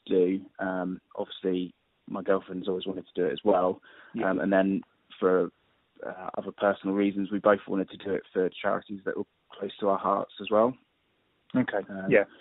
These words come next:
Speaker 1: You know, just, just a, a, a way of raising money. So.
Speaker 2: So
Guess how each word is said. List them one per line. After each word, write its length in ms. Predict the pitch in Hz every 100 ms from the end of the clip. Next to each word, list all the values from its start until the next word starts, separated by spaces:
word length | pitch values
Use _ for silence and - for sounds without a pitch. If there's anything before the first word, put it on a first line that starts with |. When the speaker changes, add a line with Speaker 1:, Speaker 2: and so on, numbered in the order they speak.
| - _ _ _ _ _ _
Speaker 1:
You 80 | 117
know, 120 | 101 104
just, 120 | 107 - -
just 200 | 101 110
a, 360 | 101 - 110
a, 180 | 98 -
a 40 |
way 180 | 104 110
of 80 | 104 - - - _ _ _ -
raising 300 | 110 113 110
money. 280 | 127 95 - -
So. 80 | - - - _ _ _ _ _ _ _ _ _ _ - -
Speaker 2:
So 220 | 127 131